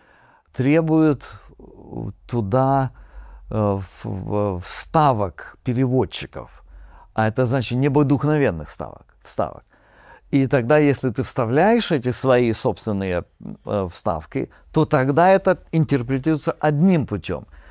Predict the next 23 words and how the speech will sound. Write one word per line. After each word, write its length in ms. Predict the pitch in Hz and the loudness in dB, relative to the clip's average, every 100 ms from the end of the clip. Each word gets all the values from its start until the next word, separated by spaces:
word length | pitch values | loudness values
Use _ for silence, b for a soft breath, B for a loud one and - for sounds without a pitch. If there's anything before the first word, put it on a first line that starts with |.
| b b | b b
Если 360 | 117 143 - 131 | 0 0 0 -2
ты 160 | 139 | -2
вставишь 420 | 113 - 135 123 127 | -2 0 0 0 -4
их 120 | - | -2
по-другому, 600 | 135 131 143 208 277 262 | 0 2 4 4 4 0
то 140 | 151 | 0
тогда 360 | 135 120 123 131 | 0 2 4 4
оно 140 | 139 | 4
будет 280 | 127 131 123 | 2 0 0
означать 440 | 117 117 110 110 | -2 -2 -2 -4
что-то 280 | - 101 92 | -4 -6 -6
другое 520 | 87 92 101 127 76 | -4 -4 0 0 0
совершенно. 500 | - - 76 - - _ _ b b b b b b - | -6 -12 -12 -14 -20 _ _ b b b b b b -2
Исходя 540 | 143 - 156 160 220 | -2 0 0 2 0
из 360 | - 233 196 156 | 0 0 2 2
этого, 540 | 104 87 107 98 104 | 0 0 -2 -2 0
мы 320 | 113 135 196 | 2 2 2
подходим 800 | 190 202 - - 147 110 90 90 | 2 -2 -2 -4 0 0 0 -4
всегда, 480 | - - 135 107 67 | -4 -4 -2 -2 -4
когда 340 | - 107 120 | -4 -2 0
у 60 | 170 | 2
нас 240 | 208 - | 0 0
есть, 300 | 196 160 - | 0 -2 -4